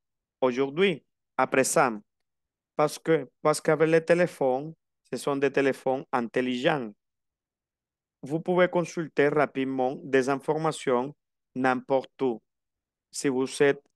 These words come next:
dans la rue, dans un centre commercial, si vous êtes dans un parc, si vous êtes <clears throat> à l'université, au travail, même au travail, vous pouvez consulter des informations. Pourquoi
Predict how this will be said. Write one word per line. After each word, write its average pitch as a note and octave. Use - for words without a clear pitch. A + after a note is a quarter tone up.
dans C3+
la B2+
rue, C3+
dans B2+
un A#2+
centre C3
commercial, C3
si -
vous B2+
êtes C3+
dans C3
un B2
parc, C#3
si -
vous C3
êtes C3+
<clears throat> -
à C#3+
l'université, C#3
au C#3
travail, C3+
même C3+
au D#3
travail, D3+
vous D#3
pouvez E3
consulter D3
des A#2
informations. C3+
Pourquoi G3